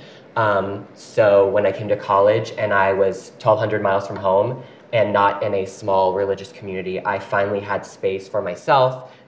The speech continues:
to think for myself, to understand, I don't know how to think for myself.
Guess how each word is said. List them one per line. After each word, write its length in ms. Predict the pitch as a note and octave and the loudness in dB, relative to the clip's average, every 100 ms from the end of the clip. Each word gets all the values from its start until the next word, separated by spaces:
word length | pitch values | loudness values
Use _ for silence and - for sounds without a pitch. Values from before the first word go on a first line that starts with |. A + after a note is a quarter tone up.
| - | -16
to 220 | A#2+ G#2+ | -12 -8
think 280 | - F#3+ F#3 | -2 -2 0
for 80 | F3 | 0
myself, 760 | D#3 - C#3+ B2+ B2 A#2+ - - | 0 0 0 2 2 0 -12 -10
to 160 | B2 | -8
understand, 760 | A#2 A2 A2+ - G#2 G2 G2 - - - _ _ _ _ C3+ | -6 -6 -10 -6 -4 -2 -4 -10 -18 -20 _ _ _ _ 0
I 100 | C#3 | 2
don't 160 | C3 | 2
know 80 | B2+ | 0
how 240 | - A#2 B2 | 0 0 0
to 80 | C3 | -2
think 220 | D#3 D#3 | -6 -4
for 100 | D#3+ | 2
myself. 600 | D#3 - D#3+ D#3 C3 | 2 2 2 2 0